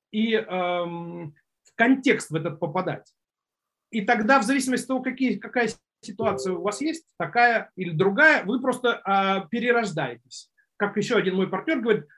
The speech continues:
«А я никто, я как бы, когда я попадаю в ту среду, в которой я становлюсь ими, а потом в другую среду, потом в другую».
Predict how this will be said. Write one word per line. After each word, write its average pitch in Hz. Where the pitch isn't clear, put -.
«А 170
я 269
никто, 302
я 214
как 247
бы, 240
когда 220
я 220
попадаю 233
в -
ту 247
среду, 254
в -
которой 208
я 269
становлюсь 247
ими, 185
а 165
потом 214
в 196
другую 247
среду, 208
потом 208
в -
другую». 170